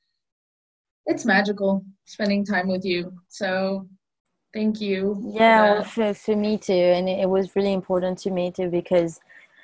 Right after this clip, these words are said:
Speaker 2: we left off in a kind of rough place, even if it was amazing. And I've spent such a good time in Austria, and I really feel like Vienna is my favorite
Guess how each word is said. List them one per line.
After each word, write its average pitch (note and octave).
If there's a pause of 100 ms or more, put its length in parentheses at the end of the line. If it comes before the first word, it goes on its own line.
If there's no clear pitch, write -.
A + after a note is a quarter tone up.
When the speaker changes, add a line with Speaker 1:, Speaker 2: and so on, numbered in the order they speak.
(220)
Speaker 2:
we C#4+
left A3
off E3
in F3
a F3
kind F#3
of D#3+
rough F3
place, E3
even F3+
if F3
it -
was E3+
amazing. E3+
And D#3+
I've D#3+
spent F3 (340)
such -
a F#3
good E3+
time F3
in E3+
Austria, E3+
and E3
I E3
really F3
feel F3
like E3+
Vienna F3
is E3+
my D#3+ (600)
favorite F#3